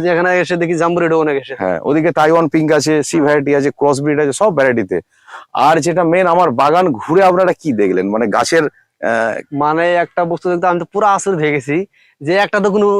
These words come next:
Speaker 1: একটা ডাল, একটা ফল কোনোটা দিয়ে আমি বেমার পা-, পাচ্ছি না। এমনি তো ফলগুলো তো ব্লাইট, ও সবাই, সবারই ব্লাইট লেগেছে। আমি শুনেছি যে সি ভ্যারাইটিতে খালি ব্লাইটটা অল্প কম হয়,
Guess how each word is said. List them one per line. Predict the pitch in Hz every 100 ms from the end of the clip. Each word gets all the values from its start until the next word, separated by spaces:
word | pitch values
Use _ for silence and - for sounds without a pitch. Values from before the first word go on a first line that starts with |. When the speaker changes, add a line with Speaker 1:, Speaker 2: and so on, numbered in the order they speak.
| 185 202
Speaker 1:
একটা | 208 233
ডাল, | 156 156 180 185
একটা | 175 185
ফল | - 202
কোনোটা | 185 214 202
দিয়ে | 196
আমি | 175 180 165
বেমার | 165 170
পা-, | 160 -
পাচ্ছি | 156 - 127
না। | 123 _ _ -
এমনি | 170 196
তো | 190 214 -
ফলগুলো | 214 208 202
তো | 196
ব্লাইট, | 165 170 165
ও | 196
সবাই, | 185 - 196 208 196
সবারই | - 190 185
ব্লাইট | 160 151 143
লেগেছে। | 139 131 131 - _ _ _ 165
আমি | 156 165 175
শুনেছি | 190 185 190
যে | 202
সি | - 202
ভ্যারাইটিতে | 175 160 156 165
খালি | 160 147
ব্লাইটটা | 139 139 147
অল্প | 139 131
কম | 151
হয়, | 123